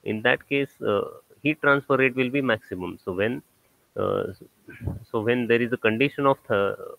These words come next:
uh, minimum thermal resistance, heat transfer rate will be maximum.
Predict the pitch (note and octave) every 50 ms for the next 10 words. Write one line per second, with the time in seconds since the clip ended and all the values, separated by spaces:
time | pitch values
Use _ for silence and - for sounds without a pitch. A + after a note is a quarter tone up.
0 | _ _ - G2 F#2+ F#2+ F#2 F2+ F2 - - _ A#2 _ _ _ _ _ _ _
1 | - A2 A2 B2+ D3 D#3 D#3+ D#3 D3 - C#3+ C3 B2+ B2+ B2+ B2 A#2 A2 G2+ G#2+
2 | G#2+ - - C#3+ D#3 F#3 - _ _ _ _ _ _ _ _ _ D3+ D3+ C#3+ -
3 | D3+ C#3+ C#3+ C3+ - - C3+ B2 B2+ B2+ A#2+ - B2+ B2 B2 A#2+ C#3+ E3 E3+ C3
4 | A#2 A2 G#2+ - _ - G2 F#2 F2 E2+ -